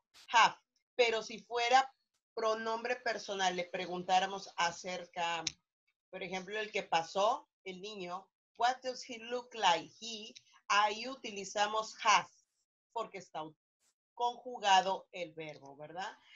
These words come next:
También es importante que veas el uso de los auxiliares en presente simple.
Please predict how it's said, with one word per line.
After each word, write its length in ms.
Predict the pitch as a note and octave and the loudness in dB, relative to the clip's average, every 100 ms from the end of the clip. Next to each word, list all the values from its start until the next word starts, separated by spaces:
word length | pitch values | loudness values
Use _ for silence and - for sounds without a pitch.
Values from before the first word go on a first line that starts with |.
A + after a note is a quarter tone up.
| - | -4
También 320 | B3+ A#3+ A#3+ C4+ | 2 4 2 -4
es 140 | D#4 | -4
importante 640 | D4+ A#3 G3+ G3+ G3 A#3 A3+ | -4 -4 -2 0 0 -4 -4
que 120 | G3+ | -2
veas 260 | F3+ F#3 | 0 0
el 120 | A3 G3 | -2 -6
uso 240 | F#3 G#3+ | -6 -6
de 120 | G3+ | -4
los 200 | F3+ F3 | -4 -4
auxiliares 760 | E3+ E3 - E3+ E3+ E3+ F#3+ G3 | -4 -6 -8 -2 0 0 0 -6
en 140 | F3 | -8
presente 480 | D#3+ D3 D3+ D3 F3 | -10 -12 -14 -14 -14
simple. 480 | - A3+ - E3 | -12 -14 -10 -10